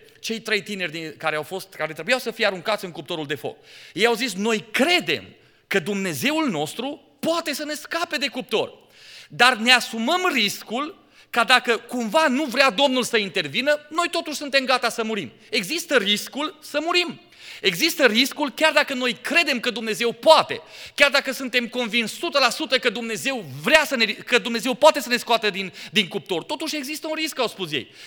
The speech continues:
dar noi suntem gata să ni-l asumăm. Credem că Dumnezeu poate, dar dacă El nu va interveni, noi totuși ne vom închina Domnului și niciodată acestei făpturi pe care a făcut-o, uh, Nebucadnețar. Estera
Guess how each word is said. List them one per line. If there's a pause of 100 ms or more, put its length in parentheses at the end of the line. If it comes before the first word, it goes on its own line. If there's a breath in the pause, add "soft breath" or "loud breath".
dar
noi
suntem
gata
să
ni-l
asumăm. (1120 loud breath)
Credem
că
Dumnezeu
poate,
dar
dacă
El
nu
va
interveni,
noi
totuși
ne
vom
închina
Domnului (120 loud breath)
și
niciodată (100)
acestei
făpturi
pe
care (160 loud breath)
a
făcut-o, (220 loud breath)
uh,
Nebucadnețar. (120)
Estera